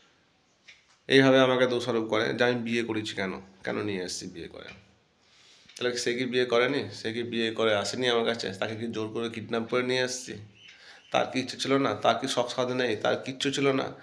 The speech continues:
সব কি ছেলেদের? দরকারটাও ছেলেদের, শখ সাধও ছেলেদের। মেয়েদের কিছু না, মেয়েরা কি শুধু, আহ, লোকের শখ সাধ মেটানোর জন্য? তাদের নিজের শখ সাধ কিচ্ছু থাকে না? তারাও থাকে, তারাও বিয়ে করে।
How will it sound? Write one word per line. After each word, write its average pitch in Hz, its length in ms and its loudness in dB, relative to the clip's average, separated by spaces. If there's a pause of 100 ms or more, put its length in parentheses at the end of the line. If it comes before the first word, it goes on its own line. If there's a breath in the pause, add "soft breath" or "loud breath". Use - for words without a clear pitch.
(300 loud breath)
সব 135 200 4
কি 139 80 -2
ছেলেদের? 135 640 2 (300 loud breath)
দরকারটাও 131 540 4
ছেলেদের, 127 480 2
শখ 127 240 0
সাধও 139 240 4
ছেলেদের। 127 600 2 (380 loud breath)
মেয়েদের 156 300 8
কিছু 160 200 2
না, 135 200 6
মেয়েরা 135 300 6
কি 139 140 0
শুধু, 139 400 2 (500 loud breath)
আহ, 117 460 6
লোকের 135 220 4
শখ 127 220 4
সাধ 139 120 0
মেটানোর 139 360 2
জন্য? 113 360 -2 (540 soft breath)
তাদের 139 220 4
নিজের 143 140 4
শখ 139 200 2
সাধ 135 220 -2
কিচ্ছু 139 240 -4
থাকে 139 220 -4
না? 151 180 -4 (840 soft breath)
তারাও 165 280 10
থাকে, 151 320 0
তারাও 135 280 6
বিয়ে 135 220 6
করে। 104 300 -2